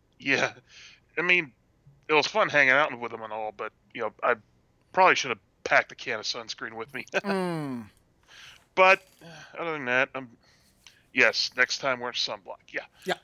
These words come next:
Speaker 1: I'll be going over ag-, there again this weekend because he's off on Independence, like, wait, is he? Well,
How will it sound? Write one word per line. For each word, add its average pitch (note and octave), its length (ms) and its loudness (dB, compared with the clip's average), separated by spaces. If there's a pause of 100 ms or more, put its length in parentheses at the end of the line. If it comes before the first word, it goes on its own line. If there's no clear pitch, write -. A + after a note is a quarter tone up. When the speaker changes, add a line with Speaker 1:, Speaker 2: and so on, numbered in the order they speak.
Speaker 1:
I'll B2 80 0
be C3 80 -2
going D#3 280 6
over D3 200 8
ag-, B2+ 160 0 (120)
there C3+ 200 4
again C#3 320 2
this - 180 -4
weekend A#2+ 380 0
because A2+ 480 -6 (640)
he's D3 260 -6
off E3+ 220 4
on C#3 140 -8
Independence, B2 560 -6 (220)
like, A#2 140 -10 (1000)
wait, B2+ 200 -12
is - 140 -18
he? D3 120 -20 (720)
Well, C#3+ 160 8